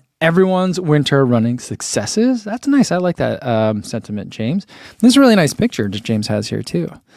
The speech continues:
Is that nice little, like, uh, sunset? Sunrise, probably, based on the colors, maybe. Looks nice. Um,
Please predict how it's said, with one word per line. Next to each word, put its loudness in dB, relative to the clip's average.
Is 0
that 2
nice 0
little, -2
like, 0
uh, 2
sunset? 0
Sunrise, 2
probably, 2
based 0
on 0
the -2
colors, -2
maybe. 2
Looks -10
nice. -6
Um, 2